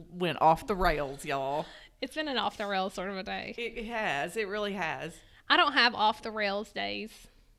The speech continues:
Speaker 2: to this magnitude very often.
Speaker 1: No.
Speaker 2: Like, when everything that you think is gonna happen in one day is, like, a hard left.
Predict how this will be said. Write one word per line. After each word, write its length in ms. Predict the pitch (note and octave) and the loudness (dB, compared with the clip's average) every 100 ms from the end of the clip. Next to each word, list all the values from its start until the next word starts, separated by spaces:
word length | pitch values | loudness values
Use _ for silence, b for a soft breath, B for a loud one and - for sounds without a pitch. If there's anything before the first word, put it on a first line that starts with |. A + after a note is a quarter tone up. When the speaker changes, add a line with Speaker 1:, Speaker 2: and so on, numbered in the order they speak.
| _ - | _ -12
Speaker 2:
to 100 | - | -8
this 240 | G3 G3+ - | -8 -8 -6
magnitude 480 | F#3 G3+ A3+ B3+ | -6 -6 -6 -8
very 200 | A#3+ A#3+ | -6 -2
often. 460 | A#3 A3+ A#3+ A#3 A3+ | -2 -2 -6 -4 -2
Speaker 1:
No. 100 | D#3+ | -2
Speaker 2:
Like, 200 | G#3+ - | -2 -4
when 140 | G#3+ | -8
everything 560 | - G#3 G#3 G#3+ G3+ G3+ | -6 -6 -4 -4 -4 -6
that 80 | G3+ | -8
you 140 | G3+ | -10
think 240 | G#3 G3+ G#3 | -8 -8 -6
is 140 | A3 | -8
gonna 240 | A#3 A3+ A#3+ | -6 -4 -2
happen 320 | A#3+ A#3+ A#3+ | -4 -4 -6
in 120 | A#3+ | -4
one 140 | A#3+ | -4
day 380 | A#3+ A#3+ A#3+ A#3 | 2 2 2 0
is, 180 | G#3 G#3 | -4 -2
like, 320 | G3+ F#3+ F#3+ - | -2 -2 -4 -10
a 40 | |
hard 360 | - G#3+ G3 G3 | -6 -2 -4 -6
left. 460 | F#3+ - - - | -12 -12 -14 -18